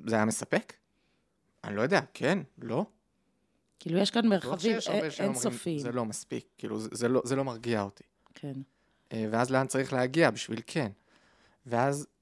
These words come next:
Speaker 1: אפשר לעבור לנקודה השנייה של מה אנחנו עושים כשהתחושה הזאת שיש בתוכי איזה, איזה הר געש פנימי, שאני לא יודע מה לעשות איתו, אז אני בא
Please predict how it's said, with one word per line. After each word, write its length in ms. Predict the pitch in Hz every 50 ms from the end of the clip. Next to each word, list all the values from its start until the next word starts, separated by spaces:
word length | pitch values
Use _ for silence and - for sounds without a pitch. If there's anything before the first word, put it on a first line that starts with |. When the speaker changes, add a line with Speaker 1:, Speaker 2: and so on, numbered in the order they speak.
| _ - 123
Speaker 1:
אפשר 200 | - - 131 135
לעבור 260 | 135 123 139 135 135
לנקודה 380 | 139 135 - - - 139 135 135
השנייה 300 | 131 - 165 175 214 220
של 140 | - - 123
מה 160 | 123 135 143
אנחנו 280 | 151 156 143 - 135 131
עושים 320 | 127 - - 196 214 214
כשהתחושה 1200 | - - - 120 113 113 107 - _ _ _ _ - _ _ _ - - - - - - 139 147 156
הזאת 280 | 151 135 151 170 160 -
שיש 220 | - 123 123 131
בתוכי 460 | 127 127 - 127 110 - - 131 123 117
איזה, 520 | 110 110 117 120 113 110 107 107 107 104 101 - _ _ _ _ _ _ _ _
איזה 260 | - 110 104 110 117 127
הר 120 | 135 131
געש 360 | 123 123 127 135 131 - -
פנימי, 440 | - - 117 120 123 139 196 214 - - _ _ _ _ _
שאני 180 | - - 120 123
לא 60 | 135
יודע 120 | 143 143
מה 120 | 139 139 139
לעשות 400 | 139 127 120 - - 190 220 254
איתו, 300 | 240 - - 185 196 - -
אז 140 | 127 120 120
אני 160 | 120 123 127
בא 200 | 135 180 247